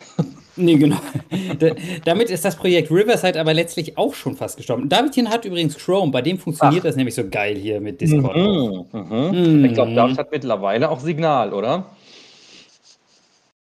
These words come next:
Speaker 2: Echt? Dann könnten wir alles in Signal machen.
Speaker 1: Geht das da auch? Aber doch nicht ohne Latenz.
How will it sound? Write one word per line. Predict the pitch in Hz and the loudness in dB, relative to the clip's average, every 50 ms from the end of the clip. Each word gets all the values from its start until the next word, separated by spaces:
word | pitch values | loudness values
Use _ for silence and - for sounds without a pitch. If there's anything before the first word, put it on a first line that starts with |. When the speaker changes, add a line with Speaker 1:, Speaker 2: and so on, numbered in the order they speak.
| _ _ _ _ _ _ _ _ - | _ _ _ _ _ _ _ _ -10
Speaker 2:
Echt? | - 156 160 - - - - _ _ _ _ _ _ _ _ _ _ _ _ _ _ _ | -10 -10 -10 -12 -16 -20 -20 _ _ _ _ _ _ _ _ _ _ _ _ _ _ _
Dann | - 135 | -10 -8
könnten | - 151 143 | -6 -4 -4
wir | 147 135 107 | -4 -2 -4
alles | 156 170 156 | -4 -4 -2
in | 160 160 120 | -2 -2 -2
Signal | 120 117 139 147 208 294 | -2 -2 -4 -4 -4 -4
machen. | 269 - - - 117 104 - _ _ _ - 185 - - _ _ _ _ _ _ _ _ _ _ | -4 -6 -6 -10 -12 -14 -16 _ _ _ -20 -20 -20 -20 _ _ _ _ _ _ _ _ _ _
Speaker 1:
Geht | - 151 135 | -2 0 0
das | 135 131 | 0 -2
da | - - | -6 -6
auch? | - 156 127 170 - - - _ - | -4 -4 -6 -6 -10 -14 -18 _ -10
Aber | 117 - - | -6 -4 -4
doch | 95 135 | -4 -4
nicht | - 90 101 - | -4 -6 -8 -8
ohne | 98 95 | -8 -6
Latenz. | 90 92 87 - - 110 98 82 - - | -6 -8 -6 -4 -4 -4 -4 -6 -10 -16